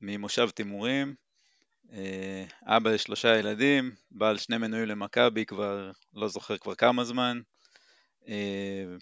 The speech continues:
ולמה אני אוהב את מכבי? עוד מימי מדורת השבט של ערוץ אחד, אבא שלי היה מושיב אותי, הייתי רואה, אה, עוד מהימים של, אה,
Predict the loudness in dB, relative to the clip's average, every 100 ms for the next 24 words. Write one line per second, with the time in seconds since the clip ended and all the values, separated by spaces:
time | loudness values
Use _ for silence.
0 | _ _ _ -6 -2 0 0 -2 -4 -6
1 | 0 2 2 0 -2 -8 _ _ _ -10
2 | -2 0 0 4 6 8 8 4 2 6
3 | 6 6 4 4 4 2 2 -6 -10 -2
4 | -2 -2 -4 -2 4 6 4 4 0 0
5 | -2 -2 -2 -2 0 0 -2 -2 -4 -8
6 | _ _ _ _ -10 -4 -2 2 4 6
7 | 4 2 -4 _ -20 -20 -20 -20 _ _
8 | -10 -6 -6 -8 -8 -12 -16 _ -12 -8
9 | -4 -2 0 0 2 4 4 0 -2 -2
10 | -6